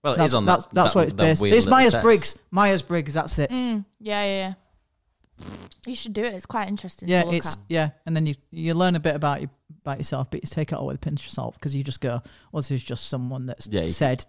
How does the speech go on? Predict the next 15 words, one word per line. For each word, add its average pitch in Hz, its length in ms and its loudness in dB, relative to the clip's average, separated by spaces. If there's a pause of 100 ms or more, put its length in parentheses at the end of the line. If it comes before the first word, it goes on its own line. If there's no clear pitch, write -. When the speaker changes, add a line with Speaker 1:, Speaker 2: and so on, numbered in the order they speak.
Speaker 2:
twelve. 131 580 -4
There 220 100 -8
Speaker 3:
Yeah. 180 240 0
Speaker 2:
are 139 40 -2
twelve 135 320 -4
personality 139 460 -4
types." - 340 -10 (160)
Speaker 3:
And 247 80 -6
it's 247 120 -8
hard 233 260 0
to 254 120 -6
be, 208 120 -2
like, 175 340 -4
ob-, 175 220 -8
um, 160 480 -8